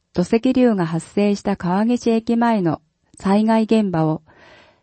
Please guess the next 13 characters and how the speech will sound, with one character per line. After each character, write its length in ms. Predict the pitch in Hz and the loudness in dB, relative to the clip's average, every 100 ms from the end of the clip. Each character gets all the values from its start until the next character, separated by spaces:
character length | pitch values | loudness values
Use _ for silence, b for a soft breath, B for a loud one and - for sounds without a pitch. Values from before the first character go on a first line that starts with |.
| b b - | b b -4
赤 240 | 175 214 | 2 4
羽 140 | 214 208 | 4 4
国 260 | 190 220 | 0 2
土 160 | 226 226 | 0 2
交 220 | 233 240 | 2 2
通 260 | 247 247 247 | 2 0 2
大 240 | 247 247 | 2 2
臣 200 | 220 175 | 0 -2
が 120 | 160 147 | -2 -4
視 100 | - | -4
察。 400 | 165 - 160 - _ _ _ _ _ _ _ | -4 -2 -6 -8 _ _ _ _ _ _ _
県 260 | - 220 185 | 0 0 0
と 260 | 165 160 | -4 -6